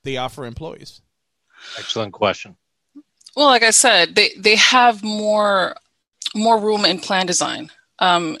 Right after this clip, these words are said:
Speaker 3: you know, 'cause again,
Speaker 1: Ah.
Speaker 3: when they're going the, the insured, uh, way, you, you're basically stuck with however,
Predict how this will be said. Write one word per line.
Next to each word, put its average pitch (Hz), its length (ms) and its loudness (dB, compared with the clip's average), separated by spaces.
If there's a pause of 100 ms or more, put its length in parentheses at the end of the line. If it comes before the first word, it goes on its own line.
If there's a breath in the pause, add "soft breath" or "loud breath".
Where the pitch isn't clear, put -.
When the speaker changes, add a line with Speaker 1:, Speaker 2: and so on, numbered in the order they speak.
Speaker 3:
you 196 140 -6
know, 175 80 -2
'cause 196 160 -4
again, 190 220 0
Speaker 1:
Ah. 170 40 -6
Speaker 3:
when 165 140 -2
they're 175 100 0
going 196 380 0
the, 165 320 2
the 170 100 -6
insured, 208 540 -2
uh, 160 260 0
way, 156 340 0
you, 175 200 -12
you're 180 100 -6
basically 185 400 -2
stuck 180 320 0
with 160 140 -6
however, 170 640 -2